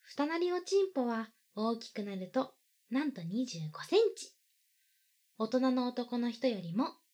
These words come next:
大きいんですよ。もちろん、その分性欲も、射精も、すごいんですよ。<laughs>VTuberの活動は、だいたい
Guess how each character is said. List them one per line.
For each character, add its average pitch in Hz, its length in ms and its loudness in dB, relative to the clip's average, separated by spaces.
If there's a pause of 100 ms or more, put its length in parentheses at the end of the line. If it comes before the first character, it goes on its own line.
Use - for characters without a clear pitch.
(120)
大 254 180 4
き 254 240 -2
い 196 40 -4
ん 180 40 -8
で 175 80 -14
す 170 180 -12
よ。 185 120 -6 (2250)
も 180 100 -8
ち - 180 4
ろ 392 120 4
ん、 190 120 -6 (380)
そ - 160 -6
の 381 120 6
分 403 200 6
性 247 320 0
欲 269 300 4
も、 277 300 2 (420)
射 214 200 -8
精 247 260 0
も、 269 240 4 (640)
す 208 200 -4
ご 262 120 4
い 247 120 6
ん 190 60 -2
で 185 100 -6
す - 140 -6
よ。 285 100 0 (640)
<laughs> 339 460 2 (3000)
VTuber 285 720 6
の 180 100 -8
活 190 260 -14
動 220 180 -2
は、 233 260 -2 (520)
だ 226 180 2
い 285 80 0
た 330 160 2
い 349 140 -2